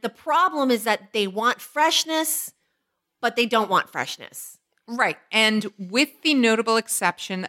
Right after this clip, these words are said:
Speaker 2: of James Franco and Anne Hathaway, everybody who has hosted has been a, a live performer, a variety show performer. Like, Hugh Jackman is kind of a bit of an anomaly, but not really, 'cause he's so theatrical and has done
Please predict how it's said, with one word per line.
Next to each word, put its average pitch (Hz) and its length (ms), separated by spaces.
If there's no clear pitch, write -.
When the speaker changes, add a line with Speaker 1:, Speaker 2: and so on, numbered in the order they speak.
Speaker 2:
of 175 340
James 180 300
Franco 196 300
and 175 100
Anne 160 140
Hathaway, 156 720
everybody 294 560
who 220 320
has 214 240
hosted 175 600
has 208 260
been 220 420
a, 202 420
a 175 100
live 180 600
performer, 175 640
a 175 80
variety 170 720
show 175 300
performer. 165 480
Like, 175 220
Hugh 262 240
Jackman 190 400
is 175 140
kind 190 420
of 175 80
a 175 60
bit 185 300
of 190 100
an 208 120
anomaly, 202 460
but 175 180
not 160 180
really, 202 240
'cause 185 200
he's 160 200
so 156 140
theatrical 180 560
and 165 140
has 160 180
done 165 460